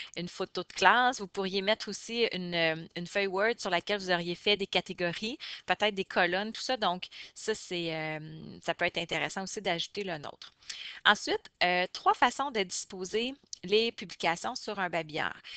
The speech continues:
La première, celle qui est par défaut, est libre. Donc, c'est, euh, c'est-à-dire qu'on pourrait venir punaiser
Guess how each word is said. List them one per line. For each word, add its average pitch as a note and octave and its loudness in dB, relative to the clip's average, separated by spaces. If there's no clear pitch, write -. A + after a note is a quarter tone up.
La F3+ 6
première, F#3 4
celle F#3+ -2
qui - -4
est F3+ 0
par F3 0
défaut, D#3+ -8
est E3+ -2
libre. E3+ -6
Donc, F3+ 0
c'est, F3 -2
euh, D#3+ 2
c'est-à-dire D#3+ -4
qu'on F3+ -2
pourrait F3 -2
venir F3+ -4
punaiser G3+ -2